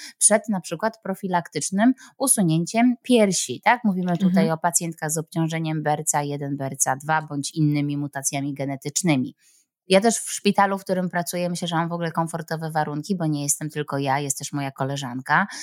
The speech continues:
Speaker 1: z
Speaker 2: Mhm.
Speaker 1: którą współpracujemy, działamy i też wychodzimy często same do tych pacjentów, informując,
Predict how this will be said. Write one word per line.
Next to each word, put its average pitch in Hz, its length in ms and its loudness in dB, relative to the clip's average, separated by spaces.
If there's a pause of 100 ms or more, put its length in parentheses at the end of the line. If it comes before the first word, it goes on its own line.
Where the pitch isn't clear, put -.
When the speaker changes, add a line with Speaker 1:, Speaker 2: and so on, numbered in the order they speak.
(160)
Speaker 1:
z - 40 2
Speaker 2:
Mhm. 180 180 8
Speaker 1:
którą 156 220 4
współpracujemy, 160 960 -2
działamy 156 520 -2
i 170 80 -8
też 160 200 -6
wychodzimy 160 500 -4
często 151 340 0
same 226 400 8
do 156 120 6
tych 156 180 -2
pacjentów, 151 560 -2
informując, 156 760 0